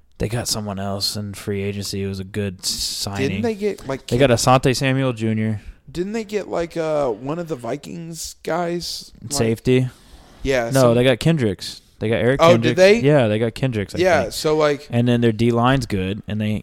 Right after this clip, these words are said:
Speaker 1: have good D Bs. But then you got your coach going for it on fourth down on your own forty on fourth and three every time because you think you're smarter than everyone.
Speaker 2: Yeah. Yeah.
Speaker 1: I
Speaker 2: Uh,
Speaker 1: don't know. Kellen Moore's either gonna take his job. He's, he,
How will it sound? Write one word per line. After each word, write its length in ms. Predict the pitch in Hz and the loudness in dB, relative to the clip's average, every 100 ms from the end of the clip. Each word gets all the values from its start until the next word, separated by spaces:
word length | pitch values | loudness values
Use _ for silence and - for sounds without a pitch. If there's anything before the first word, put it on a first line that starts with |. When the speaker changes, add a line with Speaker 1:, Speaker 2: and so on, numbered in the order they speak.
| - | -8
Speaker 1:
have 200 | 110 101 | -10 -6
good 220 | 110 110 | -6 -4
D 160 | 113 107 | -2 0
Bs. 540 | 117 117 113 117 - - _ - - - - - - _ _ _ - | 0 2 0 -2 -8 -20 _ -20 -20 -20 -20 -20 -20 _ _ _ -4
But 100 | 110 | 0
then 120 | 110 | 0
you 100 | 110 | 0
got 80 | 101 | 0
your 80 | 107 | -2
coach 380 | - 113 101 - - 104 - 107 | 0 0 -2 -10 -16 -14 -12 -6
going 260 | 110 107 | -4 -2
for 180 | 101 113 | -2 -4
it 40 | 101 | -4
on 80 | 92 | -4
fourth 300 | 113 107 110 | -4 -2 -2
down 340 | 110 113 107 | -2 0 -2
on 140 | 107 104 | -2 -2
your 120 | 104 | -2
own 140 | 101 | -4
forty 500 | 95 110 113 104 95 | -4 0 0 0 -4
on 140 | 95 95 | -6 -6
fourth 280 | 113 101 | -4 -4
and 140 | 104 95 | -6 -8
three 340 | 110 113 98 | -6 -4 -4
every 180 | 90 92 | -8 -10
time 360 | 87 95 98 101 | -10 -8 -8 -8
because 280 | 95 98 98 | -8 -8 -10
you 60 | |
think 220 | - 92 | -10 -10
you're 80 | 90 | -10
smarter 380 | - 117 107 98 | -4 0 0 -2
than 140 | 87 85 | -6 -10
everyone. 420 | 82 82 80 92 - | -10 -12 -12 -14 -12
Speaker 2:
Yeah. 220 | 127 104 - - - - - - - - 131 | -8 -8 -12 -16 -16 -16 -18 -18 -18 -18 -10
Yeah. 300 | 131 123 120 _ - | -6 -6 -8 _ 0
Speaker 1:
I 100 | 120 | 2
Speaker 2:
Uh, 20 | |
Speaker 1:
don't 120 | 117 | 4
know. 180 | 110 107 _ - 104 | 2 -2 _ -10 4
Kellen 280 | 151 160 143 | 6 6 4
Moore's 300 | 131 120 - | 2 0 0
either 200 | 123 123 | 2 2
gonna 140 | 117 | 2
take 220 | 107 113 | -2 -2
his 120 | 110 101 | -2 -6
job. 420 | 104 104 107 107 - - - - - - - - | -6 -4 -4 -6 -18 -20 -20 -20 -20 -20 -20 -12
He's, 180 | - 123 | -4 -2
he, 240 | 139 139 | 0 -2